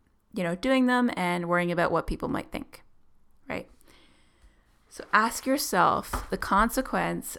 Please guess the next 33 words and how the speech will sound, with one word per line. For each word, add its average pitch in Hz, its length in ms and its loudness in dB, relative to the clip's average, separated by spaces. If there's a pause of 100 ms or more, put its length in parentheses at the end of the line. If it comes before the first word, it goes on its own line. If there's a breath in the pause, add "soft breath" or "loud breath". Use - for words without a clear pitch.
of 196 480 0
not 226 560 0
ever 247 200 0
making 214 400 -4
your 190 180 -4
someday 185 760 -2
dreams - 540 -6
happen. 180 720 -6 (460 soft breath)
That 196 220 2
should - 140 -6
be 247 80 -4
the 208 140 -4
real 196 440 0 (140)
fear. 180 400 -2 (560 loud breath)
Um, 185 380 2
if - 160 -8
you're 214 100 2
working 220 360 0
in 202 120 -2
a 170 60 -4
job 214 400 2
that 196 180 -4
you 185 60 -10
hate 175 380 -6
or 92 360 -2
it - 160 -10
barely 185 320 0
pays - 240 -6
the 180 100 -10
bills, 196 640 2
you 175 80 -4
don't 165 200 -2
have 190 260 -6